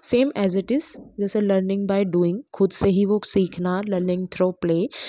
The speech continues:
प्ले के स-, द्वारा सीखना, ठीक है। तो उसकी जो मॉन्टेसरी के जो सिद्धांत थे, वो उन पर आधारित शिक्षा दी जाती थी। और साथ ही यहाँ लिखा था इंडिजिनस मटेरियल, ठीक है। इंडिजिनस मटेरियल क्या होते हैं,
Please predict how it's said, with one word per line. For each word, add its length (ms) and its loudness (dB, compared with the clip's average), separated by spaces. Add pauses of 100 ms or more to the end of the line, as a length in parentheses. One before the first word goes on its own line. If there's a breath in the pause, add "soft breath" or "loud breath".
(140 loud breath)
प्ले 160 2
के 120 -2
स-, 120 -4
द्वारा 340 0
सीखना, 380 -6
ठीक 200 -2
है। 100 0
तो 140 -2
उसकी 420 2
जो 260 4 (200 loud breath)
मॉन्टेसरी 600 4
के 140 2
जो 120 0
सिद्धांत 640 0
थे, 120 -4
वो 100 -2
उन 240 -8
पर 160 -4
आधारित 380 -2
शिक्षा 340 -6
दी 180 0
जाती 260 -4
थी। 160 -4 (360 loud breath)
और 80 4
साथ 260 0
ही 240 2
यहाँ 140 2
लिखा 200 0
था 180 -2
इंडिजिनस 680 -2
मटेरियल, 520 0 (520 loud breath)
ठीक 140 0
है। 80 4
इंडिजिनस 600 2
मटेरियल 400 2
क्या 200 2
होते 320 4
हैं, 140 2